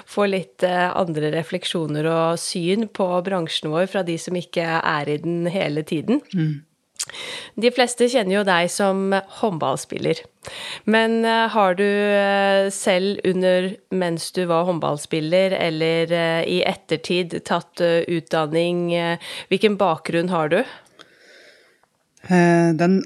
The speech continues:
Speaker 2: aller, aller første utdanningen jeg tok, det var lærerhøgskolen, faktisk, for hundre,
Speaker 1: Mm.
Speaker 2: hundre og femti år siden. <laughs> Ish.
Speaker 1: <laughs>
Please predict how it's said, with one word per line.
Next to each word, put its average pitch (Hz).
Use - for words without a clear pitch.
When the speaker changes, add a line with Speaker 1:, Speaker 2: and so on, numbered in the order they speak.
Speaker 2:
aller, 170
aller 160
første 170
utdanningen 156
jeg 156
tok, 220
det 180
var 196
lærerhøgskolen, 151
faktisk, -
for 160
hundre, 151
Speaker 1:
Mm. 147
Speaker 2:
hundre 151
og 147
femti 151
år 135
siden. 147
<laughs> 208
Ish. -
Speaker 1:
<laughs> 359